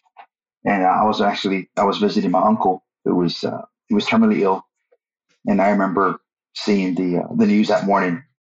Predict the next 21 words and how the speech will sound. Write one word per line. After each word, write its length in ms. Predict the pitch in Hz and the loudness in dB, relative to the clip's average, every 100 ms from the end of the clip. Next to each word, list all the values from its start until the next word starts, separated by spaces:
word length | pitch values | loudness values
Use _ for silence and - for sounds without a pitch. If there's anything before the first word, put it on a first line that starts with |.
| _ _ _ _ _ _ | _ _ _ _ _ _
and 240 | 95 92 95 | -2 0 2
I 80 | |
tell 160 | 101 110 | 0 0
you 80 | 90 | 2
what, 260 | 92 90 | 0 0
just 320 | - 98 - - _ - - | -2 -4 -8 -14 _ -12 -4
my 120 | 87 | -2
heart 360 | - 98 92 | -2 0 0
rate 200 | 90 87 - | 0 -4 -4
just, 400 | 92 90 - - - | -4 -4 -6 -8 -6
uh, 80 | - _ _ _ _ _ _ _ - | -8 _ _ _ _ _ _ _ -2
I 80 | 110 | 0
just 160 | 117 | 0
couldn't 160 | - 101 | 0 0
wait 100 | 95 | 0
to 60 | |
get 140 | 98 82 | 0 0
back. 300 | 101 95 - | 2 0 -2
And, 180 | 98 - | -2 0
and, 180 | 98 | 0
and 260 | 107 101 87 | 0 0 -4